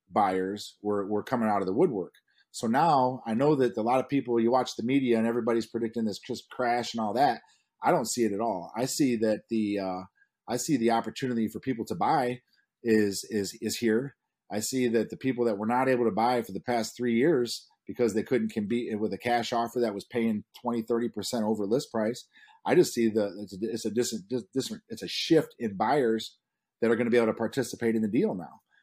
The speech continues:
I don't foresee a crash at all. I, I don't. I see, I see an opportunity for people that were unable to buy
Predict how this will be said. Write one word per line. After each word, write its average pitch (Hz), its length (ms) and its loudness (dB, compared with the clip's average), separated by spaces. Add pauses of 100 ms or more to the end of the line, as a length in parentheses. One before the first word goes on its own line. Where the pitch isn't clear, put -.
(180)
I 110 60 -2
don't 175 180 -2
foresee 110 280 -4
a 90 80 0
crash 120 420 -2
at 87 80 -6
all. 90 360 -6 (100)
I, 101 120 -6 (120)
I 101 40 -2
don't. 104 300 -2
I 101 60 -6
see, 104 280 -4
I 95 120 -6
see 120 320 -2
an 107 100 -2
opportunity 117 560 -2
for 113 100 -8
people 117 280 -2
that 107 140 -2
were 104 140 -2
unable 113 240 0
to 104 60 -4
buy 123 300 -2